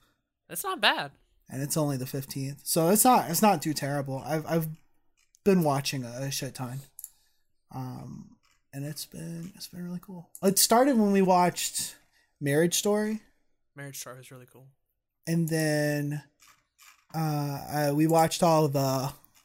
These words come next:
Speaker 2: the, the dumbass Star Wars movies.
Speaker 1: Yeah, sure did.
Speaker 2: And so, like, right after that, I was like, "Yo, I'm gonna watch some actual good movies." And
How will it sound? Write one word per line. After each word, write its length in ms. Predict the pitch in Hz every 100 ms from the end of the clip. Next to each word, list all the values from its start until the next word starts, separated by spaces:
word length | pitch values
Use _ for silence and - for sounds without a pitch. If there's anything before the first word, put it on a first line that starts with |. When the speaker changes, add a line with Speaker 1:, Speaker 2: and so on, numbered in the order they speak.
| _ - _ _ -
Speaker 2:
the, 180 | 131 131 -
the 100 | 139
dumbass 920 | 139 151 160 156 147 143 - - - _ _ _
Star 420 | - - 151 160
Wars 320 | 180 185 190
movies. 720 | 190 202 202 208 208 214 - - _ _ _ _ - _
Speaker 1:
Yeah, 200 | 139 151 190 190 - _
sure 220 | - 160
did. 220 | 165 165 143 _ _ _ _ _
Speaker 2:
And 120 | 156
so, 200 | - 160
like, 200 | 135 135
right 280 | 139 147 180
after 360 | 180 175 - 143
that, 420 | 143 147 135 -
I 100 | 135
was 220 | 143 143 135
like, 220 | 127 127
"Yo, 480 | 143 147 147 131 127
I'm 140 | 151
gonna 240 | 160 180 160
watch 420 | 143 139 123 -
some 180 | - 151
actual 460 | 127 156 - 139 139
good 240 | 143 214 202
movies." 640 | 131 120 123 127 135 - _ _ _ _ _ _ _ - _ _ -
And 520 | 135 135 131 127